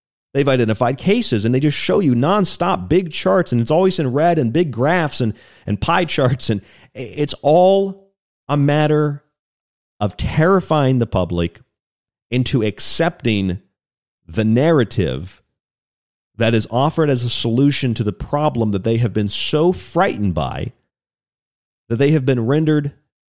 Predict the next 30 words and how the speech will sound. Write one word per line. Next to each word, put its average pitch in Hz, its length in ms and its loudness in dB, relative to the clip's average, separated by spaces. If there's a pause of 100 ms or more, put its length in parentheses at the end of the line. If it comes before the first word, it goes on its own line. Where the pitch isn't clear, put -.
(460)
immobile, 107 560 0 (1700)
that 92 80 -8
their 127 100 2
brains 147 480 2
are 143 80 0
now 127 220 0
inoperable, 110 800 -2
that 104 160 -6
they 110 100 0
can't 131 340 -2
function 147 560 -4
because 101 340 -4
they've 113 200 -2
been 104 240 -2
petrified, 92 800 -4
they've 101 120 -2
been 110 140 0
terrified 98 920 -4 (880)
to 131 80 -4
the 117 80 -2
point 127 320 0
where 117 80 2
they 107 160 0
cannot 139 760 0
function. - 720 -4 (400)
So - 140 -2
they 101 160 -2
have 123 440 -2
to 131 120 -2
find 95 640 -2